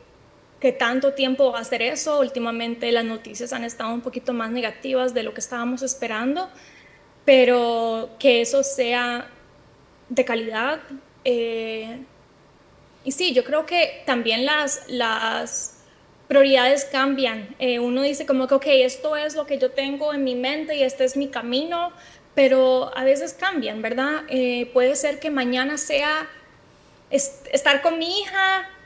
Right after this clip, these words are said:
poder comer y poder no enfermarme en el sentido de no caer en el hospital, y después,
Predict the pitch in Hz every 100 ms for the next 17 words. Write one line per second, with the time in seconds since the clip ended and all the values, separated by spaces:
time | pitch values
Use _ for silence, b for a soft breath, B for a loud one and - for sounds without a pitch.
0 | - 302 269 285 285 320 349 370 349 349
1 | 349 320 311 - 285 285 277 277 277 285
2 | 294 302 302 - - - 294 320 311 311
3 | 311 302 302 302 302 285 254 240 254 247
4 | 254 277 269 269 269 285 262 262 240 -
5 | 226 294 254 226 226 226 226 - 247 269
6 | 269